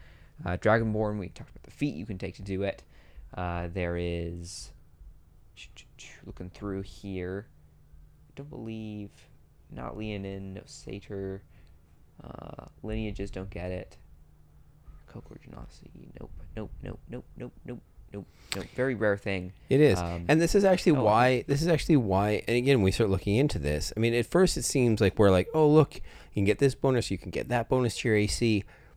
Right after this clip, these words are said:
Speaker 2: You won't find that many different ways to push your A C up. And if you do, they usually won't work in conjunction or things together like that. It is, it, by very design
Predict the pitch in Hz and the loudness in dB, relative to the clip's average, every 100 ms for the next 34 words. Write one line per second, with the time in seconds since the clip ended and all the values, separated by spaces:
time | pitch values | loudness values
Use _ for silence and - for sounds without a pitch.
0 | - - 113 160 170 123 151 - 107 120 | -20 -6 4 4 6 6 4 -2 0 2
1 | 139 80 80 98 - - - 87 92 120 | 2 0 -2 -4 -8 -12 -6 -2 0 -2
2 | - 98 98 87 95 98 82 - 107 - | -4 -2 2 2 2 2 -2 -2 -4 0
3 | 78 67 64 71 - - 82 78 - 69 | 0 0 -2 -6 -8 0 0 0 -4 -6
4 | 67 69 - 60 57 53 - 85 87 95 | -6 -6 -6 -8 -8 -10 -4 -2 0 0
5 | 92 127 135 131 117 - - - - - | 4 8 8 8 4 -2 -20 -20 -6 2
6 | 95 110 - 117 101 85 76 78 82 - | 4 4 4 2 4 2 0 -4 -8 -10
7 | 76 - 127 123 - 120 98 76 85 82 | -8 -2 -2 -2 0 0 0 -2 -4 -6
8 | - 85 90 87 78 78 95 90 - 120 | -6 -2 0 0 -2 -2 -2 -2 -2 -2
9 | - 127 123 127 127 - - - - - | 0 2 6 4 2 -4 -12 -20 -20 -12
10 | 90 - 87 80 82 95 135 135 120 101 | -10 0 0 2 0 2 2 0 0 0
11 | 98 92 92 | 0 0 -2